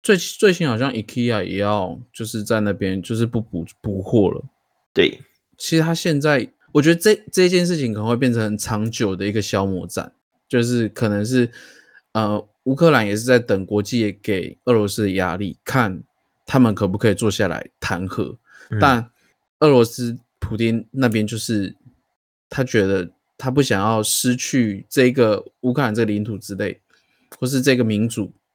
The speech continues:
Speaker 1: 就不想让他民主独立嘛，所以他一定会想尽办法想要把它攻下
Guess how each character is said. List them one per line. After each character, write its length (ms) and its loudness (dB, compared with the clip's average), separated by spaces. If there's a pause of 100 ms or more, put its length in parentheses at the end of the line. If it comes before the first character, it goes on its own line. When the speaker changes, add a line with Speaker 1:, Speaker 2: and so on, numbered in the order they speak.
(120)
Speaker 1:
就 160 4
不 100 0
想 180 2
让 140 2
他 140 2
民 260 0
主 220 -6 (100)
独 220 -6
立 140 -2
嘛， 200 -10 (560)
所 160 2
以 60 4
他 400 0
一 80 -2
定 200 -2
会 280 -2 (720)
想 200 -2
尽 240 -2
办 220 -4
法 220 -6
想 160 -2
要 40 2
把 120 2
它 80 2
攻 240 -2
下 260 -4